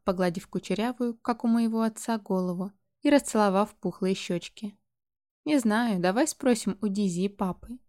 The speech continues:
ответила я, убирая непослушную прядку за ухо. Малыш скис. «Они не разрешат. Они всегда только запрещают», ответил он, слегка надув губки. «Если это не навредит вам,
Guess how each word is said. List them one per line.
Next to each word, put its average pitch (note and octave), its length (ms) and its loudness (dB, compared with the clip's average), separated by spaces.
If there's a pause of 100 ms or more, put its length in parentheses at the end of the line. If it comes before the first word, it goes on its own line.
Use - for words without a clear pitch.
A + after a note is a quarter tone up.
(440)
ответила B3 460 2
я, G3+ 280 2
убирая A3+ 360 0
непослушную A3 680 -2
прядку G3 400 -4
за F#3+ 220 0
ухо. G#3 340 -10 (380)
Малыш A3+ 420 4
скис. - 500 -10 (640)
«Они B3+ 220 4
не B3+ 140 6
разрешат. A#3+ 560 -2 (460)
Они C#4+ 200 2
всегда C4 320 0
только F#3+ 300 0
запрещают», F3+ 800 -4 (500)
ответил G3 500 0
он, A#3 200 -2
слегка A#3 380 -2
надув A3 360 -2
губки. G3+ 500 -8 (800)
«Если G3 280 2
это G3+ 160 0
не G3 100 4
навредит F#3+ 520 0
вам, F#3+ 280 -2